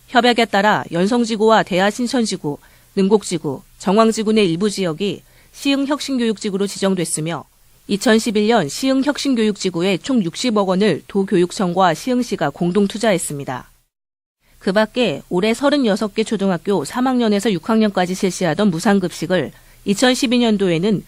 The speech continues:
초등학교 전학년과 만 오 세 유치원생, 그리고 중학교 삼 학년생에게 무상급식을 확대 지원할 계획입니다. 아울러 지역 인재 유출 최소화를 위해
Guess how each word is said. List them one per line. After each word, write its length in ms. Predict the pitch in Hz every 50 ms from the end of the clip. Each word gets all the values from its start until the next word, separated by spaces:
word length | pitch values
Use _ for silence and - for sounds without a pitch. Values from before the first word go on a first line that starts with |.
| - - - -
초등학교 480 | - - 262 240 269 262 254 254 247 247
전학년과 800 | 240 202 180 165 196 208 208 208 196 175 170 - 202 190 147
만 240 | 127 156 165 180 185
오 140 | 160 160 196
세 120 | - 240 196
유치원생, 600 | 165 156 - - 214 190 165 156 - 156 139 - - - - - - - -
그리고 280 | - - 202 196 208
중학교 380 | 202 - 208 220 220 220 - 240
삼 180 | - 277 277 277
학년생에게 720 | 269 269 254 226 220 - 202 185 175 156 151 180 185 180
무상급식을 720 | 156 147 175 220 226 220 196 175 - - 160 156 170 185
확대 320 | 196 - 277 - - 262
지원할 340 | 240 - 208 185 165 160 147
계획입니다. 720 | 143 - 160 160 165 156 156 143 135 127 131 123 117 - _ _ _ _ _ _ _ _ _ _ _ _ _ _ _ _ _ - - - -
아울러 540 | - 190 185 190 196 208 220 226 208 151 131 - -
지역 340 | - - 208 233 233 240 220
인재 240 | 240 226 220 233
유출 280 | 220 196 185 - 262 247
최소화를 580 | - - 311 294 311 294 269 247 220 220 208 185
위해 360 | 185 196 196 202 175 135